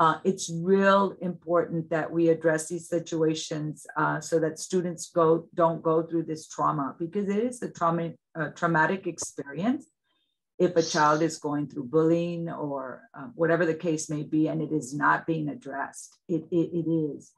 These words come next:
And, uh, we don't wanna be pulling out students from school, because there is a state law where students need to be in attendance ninety percent of the time. So that's why I go back to the main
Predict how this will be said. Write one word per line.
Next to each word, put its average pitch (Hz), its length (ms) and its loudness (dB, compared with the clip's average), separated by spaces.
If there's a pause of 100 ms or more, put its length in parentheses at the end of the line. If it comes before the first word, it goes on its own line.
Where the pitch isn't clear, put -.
(440)
And, 165 380 4
uh, 151 240 4
we 202 120 2
don't 233 240 6
wanna 254 200 4
be 247 140 -6
pulling 226 380 -2
out 214 220 -2
students 202 480 -4
from 202 160 0
school, 180 400 -2
because 185 440 -6
there 175 160 0
is 175 180 -2
a 196 40 -6
state 196 400 -2
law 165 360 2 (420)
where 175 220 6
students 175 520 -2
need 170 200 -8
to 196 60 -4
be 170 160 0
in 170 100 0
attendance 175 640 -4
ninety 156 220 2
percent 160 400 -6
of 151 120 -10
the 160 100 -6
time. 151 560 -8 (400)
So - 140 -4
that's 170 260 4
why 180 140 6
I 175 40 2
go 170 200 4
back 160 380 2
to - 80 -14
the 170 80 -4
main 160 380 -4